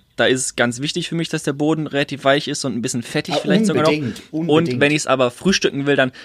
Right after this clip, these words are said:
Speaker 1: äh, schneide ich's wahrscheinlich auf und dann kann der Boden auch, äh, ruhig ein bisschen härter sein.
Speaker 2: Ich stell mir gerade vor, wir hätten Hörer und das wär halt wirklich ein Thema, wo sich die Leute dann auch danach bei uns melden, weil es
Speaker 1: Mhm.
Speaker 2: interessiert ja die Leute und, äh, ja,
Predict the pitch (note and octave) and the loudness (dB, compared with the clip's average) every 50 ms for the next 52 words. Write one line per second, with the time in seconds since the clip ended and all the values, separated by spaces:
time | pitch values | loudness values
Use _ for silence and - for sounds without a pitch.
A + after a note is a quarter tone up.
0 | - _ - B2 B2+ B2 A#2+ - - B2 B2+ C3+ C3 - - B2 A#2 - A#2+ A#2+ | -10 _ 2 4 4 4 2 2 0 0 0 0 0 -4 -6 -4 -2 -2 -2 -2
1 | A2+ - - A2 A#2+ C#3+ D#3+ - - A#2+ B2 A2 A2+ A#2 A2+ - B2 A#2 A#2 A#2 | -2 -2 0 0 0 0 0 -4 -6 -6 -2 -2 -2 -2 -2 -4 -4 -4 -2 -2
2 | A2 A2+ A2+ A#2 A#2 A#2 - - G#2+ G#2 - - A2 A2 G#2+ G#2+ A2+ A2+ - A#2 | -2 -2 -2 -2 -2 0 0 0 0 -2 -2 -6 -4 -4 -2 -2 -4 -4 -4 -4
3 | A2+ G#2+ A2 - A2 A2 A2+ G2 - G2+ F#2+ F#2 D#2+ C2 - - _ _ _ _ | -4 -4 -4 -6 -8 -8 -8 -8 -8 -8 -8 -8 -10 -12 -14 -18 _ _ _ _
4 | _ _ _ _ _ _ _ _ _ _ _ _ _ _ - - _ _ _ _ | _ _ _ _ _ _ _ _ _ _ _ _ _ _ -20 -20 _ _ _ _
5 | _ - D#3 C#3 - - G3+ A#3 A#3 G3+ D3 D3 D3 D3 - G3 G3 F#3 D#3 D3 | _ -6 -4 0 2 2 2 2 2 0 0 0 0 0 0 0 0 2 2 0
6 | C#3+ D#3+ - C#3 C3 B2 C#3+ F#3+ G#3+ F#3+ G#2 G#2+ A2 C#3+ G#3 B3 - - - - | -2 -2 -4 -4 -2 2 4 4 4 4 2 0 0 0 0 -4 -8 -12 -18 -20
7 | - - - - - - D3 C#3 C#3+ - A3+ A#3 A#3 G3 G#3 F#3+ F3+ F#3 F3+ F3+ | -20 -20 -20 -10 -2 0 0 0 2 2 0 0 2 0 -2 0 0 0 2 2
8 | G#3 A3 A3 - F#3+ F3 - E3+ F#3 G3 F#3 F3+ D#3 C#3 D3 D3+ - F3 - - | 2 2 2 0 -2 -4 -2 0 2 2 4 2 2 0 -2 -2 -4 -6 -6 -4
9 | D3+ C3+ C3+ C#3+ D#3 D#3 B2+ C3+ C3 - G#2+ C3+ C3 - C#3 C3 C#3+ C#3+ - - | -2 0 0 0 0 0 0 0 0 0 -2 -4 -2 -2 0 0 0 -2 -2 0
10 | D3 D3 C#3+ C#3+ D3 D3 D3 D#3 D#3+ D3 A#2+ G#2+ F#2+ F#2 - - - - A#2 A#2+ | 0 0 0 0 0 2 4 4 4 4 2 0 -4 -6 -8 -12 -6 -2 0 2
11 | B2+ B2+ C3+ C3+ C3+ B2+ C3 C#3+ F3+ E3 D3 - - C#3+ C3 - F3+ F3+ F#3 C3+ | 2 2 2 2 0 0 0 0 0 0 -2 -2 -4 -4 0 0 0 2 2 2
12 | A#2 A2 G#2+ G2 - - A#2 A#2+ B2+ B2 A#2+ A2+ A2+ A2+ A#2+ F2+ D#2 A2 A2+ G2+ | 2 2 2 0 -2 -6 -4 0 2 4 4 4 4 2 0 -2 -2 -2 -4 -4
13 | F2+ F#2+ - G#2 G#2+ G#2 G2+ G2+ F2+ G2 - - A2 A#2+ C3 A#2+ G#2 G2+ | -4 -6 -4 -2 -2 0 0 -2 -4 -6 -8 -6 -4 -4 -4 -4 -6 -10